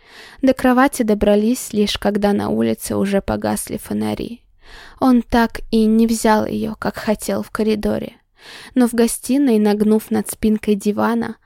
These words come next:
оторвался на полную катушку. И за то, что решила попользоваться им – и за истерику днем. Ольга не протестовала.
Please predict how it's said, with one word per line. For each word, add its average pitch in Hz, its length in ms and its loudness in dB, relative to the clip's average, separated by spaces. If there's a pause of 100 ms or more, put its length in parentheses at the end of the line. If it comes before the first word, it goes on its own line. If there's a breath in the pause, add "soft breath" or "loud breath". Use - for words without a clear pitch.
(100)
оторвался 208 680 0
на 208 140 0
полную 208 460 -2
катушку. - 680 -8 (500 loud breath)
И 262 100 4
за 240 140 4
то, 262 220 2
что - 220 -2
решила 214 520 0
попользоваться 214 920 -4
им – 226 420 -10 (440)
и 254 100 2
за 208 180 4
истерику 202 580 -4
днем. 208 460 -4 (2500)
Ольга 226 360 4
не 202 160 -2
протестовала. 208 960 -6